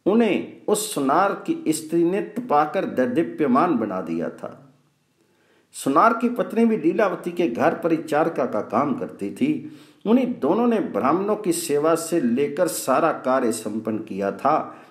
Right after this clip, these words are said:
तदंतर दीर्घ काल के पश्चात लीलावती वेश्या सब पापों से मुक्त होकर शिव जी के धाम को चली गई और वह सुनार, जो दरिद्र होने पर भी अत्यंत सात्विक था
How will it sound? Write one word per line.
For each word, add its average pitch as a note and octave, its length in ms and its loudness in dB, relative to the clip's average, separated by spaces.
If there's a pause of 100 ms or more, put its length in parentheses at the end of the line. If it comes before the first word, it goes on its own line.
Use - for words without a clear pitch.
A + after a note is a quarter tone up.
(120)
तदंतर G#3 340 2
दीर्घ G3+ 500 -2
काल F3+ 180 0
के F3 160 -4
पश्चात D3+ 580 -2
लीलावती C3+ 680 2
वेश्या D3+ 500 0
सब F3+ 460 -2
पापों B2 300 0
से A#2+ 200 -4
मुक्त G2 380 -8
होकर C#3+ 500 0 (220)
शिव D#3 200 0
जी C3 180 -4
के A#2+ 280 -2
धाम B2+ 400 -2
को G#2+ 160 -6
चली F#2+ 340 -6
गई E3+ 340 0 (240)
और D#3+ 80 2
वह D3+ 140 2
सुनार, C#3+ 800 0 (120)
जो D3 180 0
दरिद्र G3 500 0
होने E3+ 320 0
पर F3+ 240 0
भी G2+ 220 -6 (800)
अत्यंत G#3+ 500 2
सात्विक - 760 0
था - 480 -2